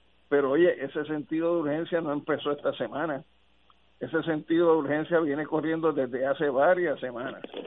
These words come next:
Y por ejemplo, en el área de los medicamentos, que lo comenté al principio, o sea, desde el veinticinco de enero hay una planta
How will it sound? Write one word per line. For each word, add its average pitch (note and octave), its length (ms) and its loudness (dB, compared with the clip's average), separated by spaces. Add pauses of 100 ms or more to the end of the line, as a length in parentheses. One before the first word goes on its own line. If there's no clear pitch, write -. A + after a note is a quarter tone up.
(300)
Y C3+ 80 -6
por B2+ 180 -4
ejemplo, D3 380 -4
en B2+ 180 -6
el A#2 100 -2
área D#3+ 300 4
de F3 100 6
los E3+ 120 2
medicamentos, E3 800 -4 (580)
que B2+ 80 -18
lo A#2+ 80 -20
comenté A#2+ 460 -10
al D3+ 80 -6
principio, D3+ 600 -6 (580)
o - 20 -20
sea, D#3 160 4
desde C3+ 420 -2
el B2+ 100 0
veinticinco C#3 960 0
de F3+ 100 6
enero F3+ 440 2
hay D3 120 0
una E3+ 280 0
planta E3 680 -2